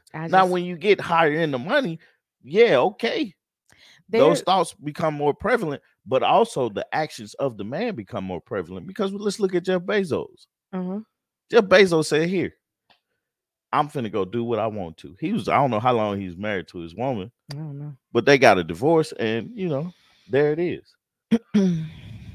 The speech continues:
Speaker 1: Actually, back in the day, women had to come with dowries, so men wanted women from good families.
Speaker 2: Come with what?
Speaker 1: Dowry.
Speaker 2: What is that?
Speaker 1: Money.
Speaker 2: Oh.
Speaker 1: Like, things.
Speaker 2: Yeah.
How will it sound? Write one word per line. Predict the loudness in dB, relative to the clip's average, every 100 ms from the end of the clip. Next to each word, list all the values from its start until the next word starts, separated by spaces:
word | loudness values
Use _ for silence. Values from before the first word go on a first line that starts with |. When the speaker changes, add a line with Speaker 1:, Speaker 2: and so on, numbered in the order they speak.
| -4 2
Speaker 1:
Actually, | 2 2 2
back | 2
in | 2
the | 2
day, | 2 4
women | 2 0 0
had | 0 -2
to |
come | -4 -4
with | -2
dowries, | 0 0 0
so | -2
men | -2 -2 -2
wanted | -2 -2
women | -2 -4 -4
from | -6 -8
good | -4 -2 -2
families. | -6 -6 -8 -10 -14 -18 _ _ _ _ _ _
Speaker 2:
Come | -20 -20
with | _
what? | _ -20 -10
Speaker 1:
Dowry. | -4 -2 -2 -4 -8 -8
Speaker 2:
What | -10
is | -8 -10
that? | -12 -4
Speaker 1:
Money. | 2 2 0 -4 _
Speaker 2:
Oh. | 2
Speaker 1:
Like, | 4 2 -2 _ 4
things. | 6 6 4 -2 -8 -8 -2
Speaker 2:
Yeah. | -2